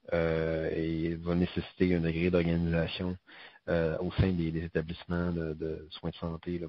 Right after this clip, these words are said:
pour, euh, assurer une gestion efficace là, de, de la communication et de la prise en charge de ces,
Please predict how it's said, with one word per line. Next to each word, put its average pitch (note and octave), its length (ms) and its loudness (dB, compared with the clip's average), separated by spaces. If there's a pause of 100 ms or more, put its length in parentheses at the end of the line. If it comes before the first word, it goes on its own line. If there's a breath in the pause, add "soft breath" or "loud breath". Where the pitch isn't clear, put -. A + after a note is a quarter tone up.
pour, D#2+ 260 -10
euh, D#2 60 -6 (340 loud breath)
assurer F#2 300 0
une F2+ 120 4
gestion E2+ 380 0
efficace E2+ 420 -2 (320)
là, F2 220 0
de, E2 220 -2 (240 soft breath)
de F2+ 80 0
la E2 120 2
communication F2 840 0
et F#2 100 0
de E2+ 40 0
la D#2+ 80 0
prise E2+ 220 -8
en E2 140 0
charge F2 420 -4
de E2 160 -4 (120)
ces, D#2+ 260 -4